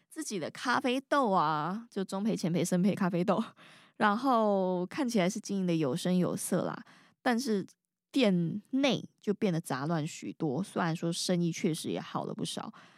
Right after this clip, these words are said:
那也许他们都是在做外带跟网络销售吧。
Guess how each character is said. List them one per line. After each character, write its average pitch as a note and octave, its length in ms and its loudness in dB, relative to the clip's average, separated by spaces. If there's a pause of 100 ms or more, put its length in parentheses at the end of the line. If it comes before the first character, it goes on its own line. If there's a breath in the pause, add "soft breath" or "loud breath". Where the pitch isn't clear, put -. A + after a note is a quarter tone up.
(200 loud breath)
那 F#3+ 340 2
也 E3+ 160 2
许 G3+ 160 -2
他 F#3 140 0
们 F#3 100 2
都 F3+ 140 2
是 F#3 60 -2
在 F3 120 0
做 E3 240 0
外 E3 180 0
带 D#3 180 -4
跟 D3+ 180 -4
网 D3 160 -2
络 E3 120 -2
销 E3 220 -2
售 E3+ 280 0
吧。 D#3+ 220 -4